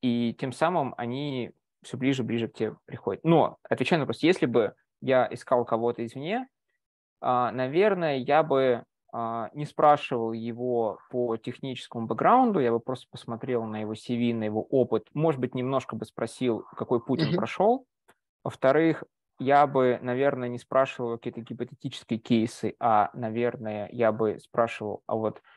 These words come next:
Speaker 1: расскажи, пожалуйста, был ли у тебя опыт, там, какого-то увольнения, например, или был ли у тебя опыт поиска, а, лидера, который должен, там, управлять, там, тридцатью людьми,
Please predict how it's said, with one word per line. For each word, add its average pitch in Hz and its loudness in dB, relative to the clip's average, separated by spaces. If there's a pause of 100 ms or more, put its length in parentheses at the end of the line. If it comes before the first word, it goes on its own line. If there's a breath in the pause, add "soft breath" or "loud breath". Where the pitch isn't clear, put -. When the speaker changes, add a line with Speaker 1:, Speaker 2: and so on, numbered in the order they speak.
(360 soft breath)
Speaker 1:
расскажи, - 0
пожалуйста, 127 4
был 123 0
ли 110 -2
у - -4
тебя - -6
опыт, - -2 (140)
там, 95 -6 (280)
какого-то 117 -2
увольнения, 107 0
например, - -12 (460 soft breath)
или 107 -2
был 147 4
ли 131 6
у 110 2
тебя - 2
опыт 135 2 (100)
поиска, 110 0 (320)
а, 104 -4
лидера, 131 2
который 120 -4
должен, 113 -6
там, 107 -12
управлять, 107 -4
там, - -14
тридцатью - -6
людьми, - -10